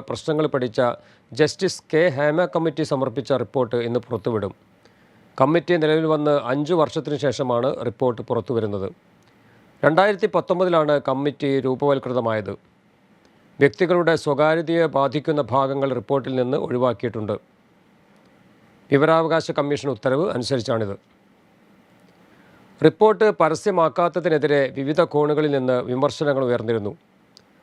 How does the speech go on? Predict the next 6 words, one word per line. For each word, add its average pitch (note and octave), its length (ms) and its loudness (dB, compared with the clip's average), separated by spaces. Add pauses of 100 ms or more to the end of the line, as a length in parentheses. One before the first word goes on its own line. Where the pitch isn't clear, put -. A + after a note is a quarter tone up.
(220)
റിപ്പോർട്ട് E3+ 360 2
പുറത്തുവിടാൻ D3 480 0 (340)
വിവരാവകാശ E3+ 640 2
കമ്മീഷൻ D3+ 400 -2
ഉത്തരവ് D3+ 380 2 (140)
പുറപ്പെടുവിച്ചതിനെ C#3+ 800 0